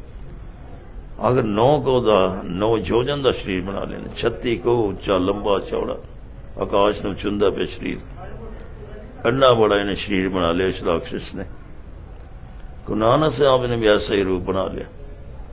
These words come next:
ਇਸ ਤੋਂ ਹੁਣ ਉਹਦੀ ਤਾਕਤ ਨਹੀਂ ਸੀ ਅੱਗੇ। ਛੱਤੀ ਕੋਹ ਦਾ ਐਡਾ ਬੜਾ ਸ਼ਰੀਰ ਹੈ। ਉਹ ਗੁਰੂ ਨਾਨਕ ਸਾਹਿਬ ਨੇ ਜਦੋਂ ਇਸ ਤਰ੍ਹਾਂ ਸ਼ਰੀਰ ਉਹਦੇ ਅੰਦਰ ਬਣਾਇਆ ਤੇ ਫਟ ਗਿਆ ਫਿਰ ਇਹਦਾ ਸ਼ਰੀਰ।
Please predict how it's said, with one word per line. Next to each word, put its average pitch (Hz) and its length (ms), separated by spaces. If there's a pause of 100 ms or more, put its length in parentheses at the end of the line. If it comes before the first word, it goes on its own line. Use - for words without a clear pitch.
(800)
ਇਸ 113 180
ਤੋਂ 135 140
ਹੁਣ 123 120
ਉਹਦੀ 113 220
ਤਾਕਤ 90 380
ਨਹੀਂ 113 140
ਸੀ 98 180
ਅੱਗੇ। - 200 (1300)
ਛੱਤੀ 113 420
ਕੋਹ 110 220
ਦਾ 104 60
ਐਡਾ 98 280
ਬੜਾ 95 320
ਸ਼ਰੀਰ 95 380
ਹੈ। 82 380 (1700)
ਉਹ 104 120
ਗੁਰੂ 98 160
ਨਾਨਕ 101 220
ਸਾਹਿਬ 107 220
ਨੇ 104 60
ਜਦੋਂ 95 280
ਇਸ 95 180
ਤਰ੍ਹਾਂ 92 200 (560)
ਸ਼ਰੀਰ 101 320
ਉਹਦੇ 98 200
ਅੰਦਰ 98 280
ਬਣਾਇਆ 92 640 (1000)
ਤੇ - 80
ਫਟ - 340
ਗਿਆ 101 200
ਫਿਰ 90 140
ਇਹਦਾ 90 220
ਸ਼ਰੀਰ। - 300